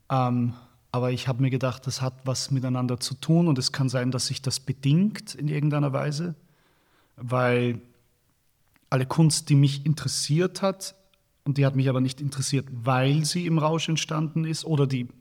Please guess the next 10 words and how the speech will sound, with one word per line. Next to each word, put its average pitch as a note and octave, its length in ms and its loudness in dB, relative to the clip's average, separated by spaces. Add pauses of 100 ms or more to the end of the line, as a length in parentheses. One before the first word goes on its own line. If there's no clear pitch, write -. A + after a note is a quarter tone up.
(220)
Persönlichkeitsstrukturen, C#3 1200 0
die C3+ 100 0
sie C3 120 -2
erschaffen C3 480 -2
haben, B2 260 -2 (920)
dem C#3+ 280 2
Rausch C3+ 420 0
nicht C3 240 2
abgeneigt C#3 640 0
waren. D3+ 300 0